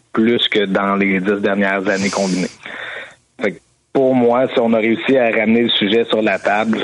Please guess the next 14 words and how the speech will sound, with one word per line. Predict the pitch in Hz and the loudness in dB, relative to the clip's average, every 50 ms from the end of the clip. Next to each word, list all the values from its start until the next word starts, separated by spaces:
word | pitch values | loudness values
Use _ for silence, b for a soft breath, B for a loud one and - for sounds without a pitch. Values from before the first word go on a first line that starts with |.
| 104 | 0
ben, | 101 101 101 98 95 95 92 90 90 90 87 - | 0 2 2 0 0 0 -2 -2 -2 -2 -4 -2
ça | - 92 | -4 -2
va | 92 98 90 | 0 -2 -2
peut-être | - 98 90 - 101 101 95 - _ | -2 -4 -2 0 -2 -2 -2 -2 _
permettre | 113 101 98 104 113 117 110 104 | -2 0 0 0 0 0 0 0
de | 101 104 95 | 0 -2 -2
pouvoir | - - 104 101 98 | -2 -2 0 0 0
faire | - 107 101 | 0 0 0
des | 107 104 95 | 2 0 2
avancées | 104 98 95 98 92 - - 107 | 0 0 0 0 -2 0 0 0
dans | 104 104 101 | 0 0 0
les | 98 98 98 87 | 0 0 0 -2
prochaines | - - 92 95 107 - - 107 101 98 | -4 -4 -4 -2 -2 -2 -2 -2 -2 -2
conventions, | - 98 95 101 95 87 85 - 104 104 123 - | -2 0 0 0 -2 -2 -2 -4 -4 -4 -4 -6